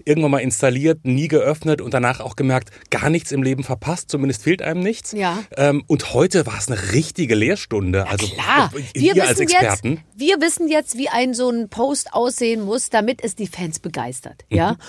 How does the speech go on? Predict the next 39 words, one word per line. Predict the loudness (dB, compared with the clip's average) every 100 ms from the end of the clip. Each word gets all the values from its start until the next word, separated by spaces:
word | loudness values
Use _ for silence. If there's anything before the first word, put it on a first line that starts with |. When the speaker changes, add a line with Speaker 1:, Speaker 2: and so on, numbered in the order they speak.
| -20 4
Speaker 2:
Und, | 4 4 0
äh, | 2 4
da, | 4 2
da, | 2 0
da | 2 2
habe | 4
ich | 2
natürlich | 0 0 0
eine | 2
kleine | 2 2
Nachhilfestunde | 2 2 2 -2 -6 -4 -4
bekommen. | -6 -2 0 0 -6 -6
Bei | -2
eins | 0 -2
Komma | 2 0
fünf | 0 -4 0
Millionen | 0 0 -2
Followern | 0 2 4 2 0
tatsächlich, | -2 -2 0 0 0 -2 0
äh, | 0 -2 -8 0
äh, | 2
muss | 4 2
man | 2 2
diese | 0 -2
Frau | 0 0
fragen, | 4 2 2
wie | -2
sie | -2 -4
das | -4
alles | 0 0
Speaker 1:
Ja. | 2
Speaker 2:
macht. | 0 -2 -16 -20 -8
Ist | -4
eine | -2 0
der | 0
Spitzenreiterinnen | -4 -8 -4 0 0 2 0 0 -6 -4
in | -2
Deutschland | 0 0 0 -2 0
tatsächlich. | -2 0 -2 -2